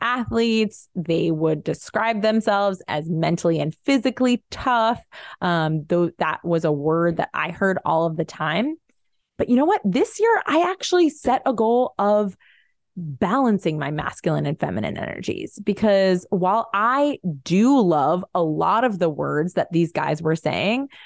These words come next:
I was scrolling through on these feeds, particularly on YouTube, on this motivational account that I follow that has over a million followers. And it's like, scroll, scroll, scroll. It's maybe ninety-nine guys to one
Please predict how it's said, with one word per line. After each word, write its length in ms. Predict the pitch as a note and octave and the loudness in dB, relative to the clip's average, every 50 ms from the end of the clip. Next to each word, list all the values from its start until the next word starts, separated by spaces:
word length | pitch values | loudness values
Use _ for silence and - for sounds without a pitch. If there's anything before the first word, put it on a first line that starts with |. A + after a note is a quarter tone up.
| - - - - - | -20 -20 -12 -6 -2
I 80 | D4 | 0
was 200 | D4 D#4 - - | 0 0 0 -2
scrolling 480 | - - D4+ D#4+ F4+ G#4 G#4+ F#4+ D4 - | -2 0 2 2 4 4 2 2 0 0
through 460 | B3+ B3 D#4 F#4 G4 E4+ B3 A3+ - - - | -2 0 2 2 4 4 4 2 2 0 0
on 160 | G#3+ A3+ A3 | 0 2 4
these 260 | G#3+ G3+ F#3+ - - _ | 2 2 0 -2 -6 _
feeds, 360 | - D#4 D4+ C4 A#3+ G#3 - | 2 2 4 4 2 0 0
particularly 800 | - - A#3+ - - - D4+ - C#4+ C4 B3+ A#3+ A3+ G#3+ G3+ - - | -2 -2 -2 0 0 -2 -2 0 2 2 4 4 4 4 2 0 0
on 260 | F#3+ F#3+ F#3+ F#3 E3+ | 0 0 0 2 2
YouTube, 460 | F#3 A#3 C4+ B3+ - - G3 F3+ F3 - | 2 2 0 0 2 2 2 2 2 0
on 160 | - F3+ F3 | 0 0 0
this 180 | E3+ E3+ - | 0 0 0
motivational 720 | - E3+ E3+ F#3 G#3 G#3 F#3 G3+ B3+ C#4+ - - F#3 E3+ D#3+ | 0 2 2 4 4 2 2 2 0 -2 -2 -2 -2 -2 -2
account 300 | D#3+ - E3+ D3+ D3 - | -2 -4 -6 -6 -4 -2
that 100 | D#3 D#3 | -2 -2
I 100 | D3+ D#3 - - | -2 -2 -2 -2
follow 460 | D3+ C#3 - - - F#3 G3+ A#3 A3+ - - - _ - | -2 -2 0 2 2 2 2 0 -2 -6 -12 -18 _ -6
that 100 | G3+ F#3 | -2 0
has 160 | G#3 F#3+ F#3+ - - | 0 -2 -2 -2 -4
over 200 | G#3+ G#3 A#3 A3 | -2 0 0 2
a 120 | G#3 G3+ | 2 2
million 720 | F#3 F3+ F#3+ G3+ G#3 G#3+ A#3 B3+ D4 D4+ C#4+ A3+ F#3+ F3 | 4 4 4 4 4 4 2 2 2 2 2 2 2 0
followers. 720 | - - D3+ C#3 - - E3 F#3+ G#3 A#3 C#4+ D#4 D#4+ - - _ _ _ _ _ _ _ _ - | 0 -2 -2 0 0 0 2 2 2 2 2 0 0 -2 -6 _ _ _ _ _ _ _ _ -2
And 80 | F4 F4+ | 0 0
it's 120 | F#4+ F#4 | 0 2
like, 220 | G4 G4 G4 - - | 2 0 -2 -2 -6
scroll, 460 | - - - - G4 F#4 E4 B3+ - | -10 -6 -2 0 2 2 2 2 0
scroll, 340 | - - - F#4 F#4+ F4 C#4+ | -2 -2 0 2 2 2 2
scroll. 480 | - - - - F#4+ F4+ B3 - - - D4+ | 0 -2 -2 0 2 2 2 0 0 0 0
It's 200 | D4+ - - - _ _ _ _ _ | 0 0 -2 -18 _ _ _ _ _
maybe 440 | B3 C4+ D4 E4 E4+ E4+ F4 E4 D#4 | 0 2 4 4 4 6 6 6 6
ninety-nine 1160 | C4 A3 G#3+ G#3 G#3 G3+ G3+ B3 C#4+ D4+ D#4 D4+ C#4+ C#4 C#4+ C4+ A#3+ F#3+ F3 F3+ G3 G#3+ A3 G#3 | 6 6 6 6 6 4 2 2 4 4 4 6 6 6 4 4 4 2 2 2 2 2 2 2
guys 480 | F3+ D#3+ D3+ D#3 D#3+ F#3+ A3+ A3 - - | 2 2 0 0 0 0 -2 -2 -6 -6
to 120 | - G#3 | -2 0
one 580 | F#3 E3+ D3 D#3 D#3 D#3 D#3 D#3 D#3+ D#3+ F3+ E3+ | 0 0 2 0 0 0 0 0 -2 -4 -4 -8